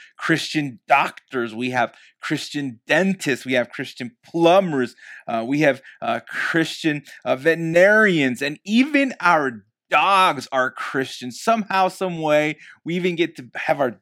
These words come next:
dogs be Christians as well. Uh, but really, when we kind of put ourselves in this little Christian island, I really believe that we pass by hundreds and hundreds and hundreds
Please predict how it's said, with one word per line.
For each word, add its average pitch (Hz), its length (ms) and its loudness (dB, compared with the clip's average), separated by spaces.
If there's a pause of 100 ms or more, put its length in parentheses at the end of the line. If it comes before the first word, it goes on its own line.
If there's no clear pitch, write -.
(160)
dogs 143 420 2
be 113 180 -10
Christians 120 600 -10 (340)
as 117 340 -4
well. 120 540 0 (260)
Uh, 117 240 -6
but 143 240 -6
really, 160 300 4
when 139 240 -4
we 135 240 -4
kind 185 240 -8
of - 160 -12
put - 200 -2
ourselves 139 720 -4
in 123 160 -8
this 123 200 -8 (260)
little 151 220 -4
Christian - 920 -8 (140)
island, 113 420 -4
I 120 60 -6
really 160 320 -8
believe 110 600 -8 (460)
that 123 140 -10
we 131 280 -6
pass 151 320 -6
by 131 180 -10
hundreds 143 840 -6
and 113 120 -12 (160)
hundreds 156 420 -8
and 120 80 -14
hundreds 135 540 -8